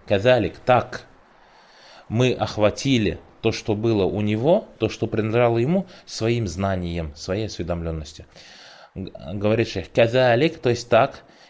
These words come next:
"Яниль амр казалик аля хакикати", то есть дело вот так и обстояло. Как вот мы сказали, вот так и было, в действительности так и было. "Ва кад ахатна бима ладайхи хубара,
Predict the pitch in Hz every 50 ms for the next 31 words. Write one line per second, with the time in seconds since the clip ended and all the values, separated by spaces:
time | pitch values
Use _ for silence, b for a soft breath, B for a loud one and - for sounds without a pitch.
0 | b b 110 143 156 165 170 160 143 - - - 185 220 226 214 214 - 165 127
1 | 113 120 113 107 101 95 - 110 135 147 127 113 123 104 107 95 - 98 - -
2 | - - 120 117 107 98 98 120 170 208 214 185 135 113 110 - - - 202 214
3 | 214 190 165 - - - - 117 101 95 90 85 80 78 76 - - - _ _
4 | _ _ - 107 95 - 110 110 117 120 113 - 123 120 170 185 170 120 104 -
5 | 147 151 - - 117 95 110 104 92 85 - - - 87 85 85 101 95 - -
6 | 120 120 113 104 95 90 98 82 107 107 - - 95 82 85 78 73 73 - -
7 | B B B B B B B B B B 113 120 120 - - 214 214 - - 147
8 | 139 - - 208 220 214 175 175 165 151 135 139 139 151 151 143 131 123 117 120
9 | 120 147 175 196 170 180 175 127 - - 107 90 92 90 90 87 85 82 82 -